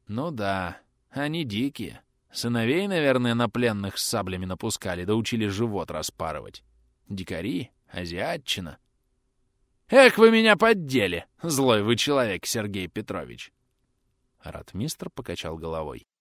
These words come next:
Ничего, как-то уже сложится, получится. Пересекутся дорожки.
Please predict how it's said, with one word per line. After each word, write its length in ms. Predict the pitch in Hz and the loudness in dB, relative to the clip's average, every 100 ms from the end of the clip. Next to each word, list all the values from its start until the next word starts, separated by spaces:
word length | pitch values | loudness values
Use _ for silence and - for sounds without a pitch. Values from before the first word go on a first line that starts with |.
| _ _ _ _ _ _ _ | _ _ _ _ _ _ _
Ничего, 680 | - 135 - 82 73 64 50 _ _ _ _ _ - | -10 -6 -6 -6 -8 -10 -14 _ _ _ _ _ -4
как-то 340 | 202 170 143 | -2 0 0
уже 240 | 127 113 | 0 0
сложится, 560 | 107 175 214 135 95 - | -2 2 2 2 -4 -10
получится. 840 | 87 85 135 175 127 76 - - - _ _ _ _ - | -8 -8 -6 -6 -8 -8 -10 -12 -20 _ _ _ _ -4
Пересекутся 800 | 202 175 139 117 165 196 185 160 | 2 2 2 2 6 6 6 6
дорожки. 580 | 143 127 101 - 87 | 6 6 2 -2 -12